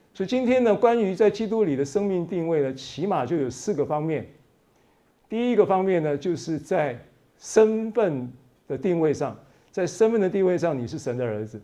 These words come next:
下一页。第二个呢，再下一页。好，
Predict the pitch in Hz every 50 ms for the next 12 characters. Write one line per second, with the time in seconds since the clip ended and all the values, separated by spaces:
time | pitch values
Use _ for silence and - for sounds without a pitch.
0 | - _ _ - 131 120 110 107 110 107 101 - - _ _ _ _ _ _ _
1 | _ _ _ _ _ _ _ _ _ _ _ - 208 233 226 208 190 175 170 170
2 | 170 170 - - - _ _ _ _ _ _ _ _ _ _ _ _ _ _ _
3 | _ _ _ _ _ _ _ _ _ _ - - - 139 143 127 120 113 117 113
4 | 101 92 - _ _ _ _ _ _ _ _ _ _ _ _ _ _ _ _ _
5 | _ _ _ - 117 117 123 127